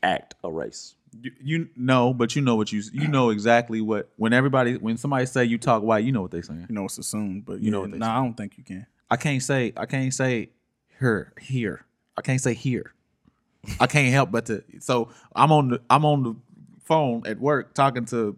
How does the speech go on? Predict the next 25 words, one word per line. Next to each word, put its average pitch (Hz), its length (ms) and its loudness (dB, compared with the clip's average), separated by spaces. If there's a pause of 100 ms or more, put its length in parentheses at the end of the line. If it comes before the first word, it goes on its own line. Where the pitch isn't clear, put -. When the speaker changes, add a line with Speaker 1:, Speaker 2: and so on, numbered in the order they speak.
Speaker 2:
people 131 320 -2
in 110 220 -4 (120)
Michigan 127 520 -4
and 101 320 -10
California, 123 680 -8
and, 98 160 -12 (260)
and 117 100 -4
I'm 123 120 2
like, 101 180 -2 (420)
"Yeah, 117 220 2
it's, 123 140 0 (120)
I 131 80 6
don't 135 140 4
think 127 180 0
the, 113 180 0
I 127 40 0
don't 135 120 0
think 120 120 -2
the 113 60 -4
got, 120 280 -2
the 107 80 -2
parts 123 260 0
got 113 200 0
here 107 120 -2
yet." 98 260 -6